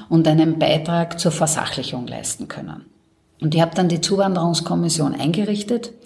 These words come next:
Der Bürgermeister war sehr happy mit der Idee und wir haben einmal angefangen zu arbeiten.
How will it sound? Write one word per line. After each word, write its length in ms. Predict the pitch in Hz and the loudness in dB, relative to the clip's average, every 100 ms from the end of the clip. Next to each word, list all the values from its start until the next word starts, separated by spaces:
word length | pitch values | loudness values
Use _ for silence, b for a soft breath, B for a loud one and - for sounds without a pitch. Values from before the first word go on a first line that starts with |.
| - | 2
Der 220 | 160 151 | 4 4
Bürgermeister 1160 | 151 175 185 185 165 165 - 156 156 156 156 - 156 | 4 0 2 4 4 2 0 2 4 2 0 -8 -2
war 480 | 147 147 147 147 | 0 2 0 -2
sehr 600 | 147 - 156 180 185 175 - | -4 0 2 4 4 0 -4
happy 500 | - 160 220 214 214 | 0 0 4 2 2
mit 320 | 190 180 - | -2 -2 -4
der 160 | 190 196 | -2 0
Idee 440 | 202 202 190 226 220 B B B B B | 0 0 0 0 -2 B B B B B
und 460 | 170 175 170 170 | 2 4 4 2
wir 100 | 165 | 4
haben 100 | 160 165 | 4 4
einmal 200 | 160 147 | 4 4
angefangen 480 | 139 - 143 139 | 0 -2 -2 -2
zu 140 | 143 165 | -2 -6
arbeiten. 520 | - - - - - | -6 -10 -14 -16 -18